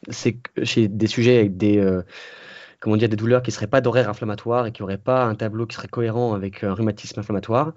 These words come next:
euh, ce serait de, de, en fait, ce serait même problématique que dans, au niveau lombaire ou au niveau cervical ou ailleurs dans le corps, c'est qu'on retrouverait des signes, euh,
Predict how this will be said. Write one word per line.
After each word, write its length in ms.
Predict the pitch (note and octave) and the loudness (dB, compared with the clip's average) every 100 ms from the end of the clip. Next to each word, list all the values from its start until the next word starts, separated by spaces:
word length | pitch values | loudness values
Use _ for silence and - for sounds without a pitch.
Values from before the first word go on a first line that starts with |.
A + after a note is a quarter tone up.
| - - - _ - | -14 -20 -20 _ -4
euh, 460 | A2+ A2 G#2+ G#2 G#2 - | 2 4 4 2 -2 -4
ce 120 | A#2 | -8
serait 220 | - C3+ | -2 0
de, 480 | A#2 A2 G#2+ G#2 G2+ | 2 4 4 2 2
de, 220 | G2+ G2+ | 0 2
en 80 | G2 | 0
fait, 260 | G2+ B2+ - _ _ - _ _ _ _ _ - | 0 -2 -2 _ _ -20 _ _ _ _ _ -20
ce 220 | - - | -16 -12
serait 160 | - A#2+ | -2 2
même 100 | A2+ | 2
problématique 480 | - B2 A#2+ D3 - | 4 4 4 0 -2
que 320 | A#2 G#2+ G#2 | 0 2 2
dans, 220 | G2+ G2+ | 2 0
au 260 | G2+ A2 G2+ | 0 -2 0
niveau 220 | G#2 G#2 | 0 2
lombaire 560 | G#2 G2+ A2 A#2+ A#2+ G#2+ | 2 4 6 6 4 -2
ou 100 | G#2 | -6
au 20 | |
niveau 120 | G#2 | -6
cervical 480 | G2 G2 G2 A2+ A2 | -8 -10 -6 -6 -4
ou 100 | G2+ | -6
ailleurs 300 | G2+ A#2+ A2+ | -2 -2 -2
dans 80 | G2 | -6
le 80 | |
corps, 320 | G2 B2+ D3 - - - _ | -4 -2 -2 -4 -20 -20 _
c'est 120 | - | -6
qu'on 180 | A#2 G2+ | -4 -4
retrouverait 500 | - - G2+ A2+ C3 | -8 -10 -4 -2 0
des 120 | A2+ | -2
signes, 500 | - - C3 C3 G#2+ | -4 -4 0 0 0
euh, 220 | G2+ G2 | 0 -4